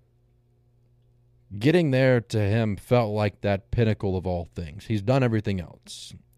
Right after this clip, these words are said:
He's, he, he proved to everybody last night. He's been,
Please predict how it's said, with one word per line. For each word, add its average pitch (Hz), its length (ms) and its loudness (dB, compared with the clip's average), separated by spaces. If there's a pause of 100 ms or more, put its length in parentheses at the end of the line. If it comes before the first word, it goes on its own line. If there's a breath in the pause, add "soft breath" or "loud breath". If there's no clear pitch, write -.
(140)
He's, 104 320 -4 (460)
he, 123 160 -2 (1300)
he 123 80 0 (340)
proved 170 280 6
to 135 60 4
everybody 123 340 4
last 107 300 0
night. 87 400 -6
He's 98 180 -6
been, 95 280 -2